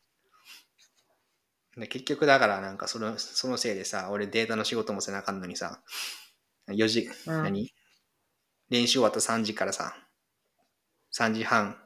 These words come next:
Speaker 1: 二人になったら四時までさ、こう治療して、四時からデータの仕事してみたいな感じになってさ、その間にそのフィジオは帰るわけよ。
Speaker 2: いけんな。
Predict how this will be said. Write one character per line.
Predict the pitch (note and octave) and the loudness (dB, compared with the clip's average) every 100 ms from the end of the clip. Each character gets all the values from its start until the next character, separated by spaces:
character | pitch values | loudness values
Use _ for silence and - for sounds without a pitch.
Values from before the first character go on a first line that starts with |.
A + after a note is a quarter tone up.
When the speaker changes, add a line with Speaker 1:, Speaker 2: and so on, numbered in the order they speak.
| _ | _
Speaker 1:
二 | - | 2
人 | B2+ | 2
に | G#2 | 2
な | |
っ | F#2+ | 0
た | G2+ | 0
ら | |
四 | A2 G#2 | 2 0
時 | G2 | 0
ま | |
で | F#2+ | -4
さ、 | G2 F2+ - | -6 -6 -8
こ | - | -8
う | G#2 | -4
治 | G#2+ | -2
療 | G2+ G#2+ | 0 -2
し | |
て、 | - A2 | -2 0
四 | A2+ | 0
時 | G2+ | 0
か | G2 | -2
ら | F2+ | -2
デ | G#2+ G#2+ G2+ | -2 0 0
ー | |
タ | G2+ | -2
の | F#2+ | -2
仕 | |
事 | G2+ - | -4 -4
し | - | -6
て | F2 | -6
み | F2 | -6
た | |
い | D2+ | -8
な | - - _ - - - - - - | -8 -14 _ -12 -8 -8 -8 -12 -12
感 | - G#2 | -6 -6
じ | G#2+ | -6
に | |
な | G2 | -8
っ | |
て | - | -4
さ、 | - - | -4 -2
そ | - | 0
の | B2 | 4
間 | A2 A2 | 4 4
に | G#2+ | 0
そ | - | -2
の | A2 | -4
フ | - | -2
ィ | A2 | -2
ジ | |
オ | F#2+ | -2
は | F#2 | 0
帰 | G2+ | 0
る | G2 | 0
わ | G2 | -4
け | - | -6
よ。 | - _ _ _ _ _ _ _ _ _ _ _ _ _ _ _ - E3 | -16 _ _ _ _ _ _ _ _ _ _ _ _ _ _ _ -6 0
Speaker 2:
い | |
け | D#3+ D3+ | 6 6
ん | C#3+ | 4
な。 | - | -10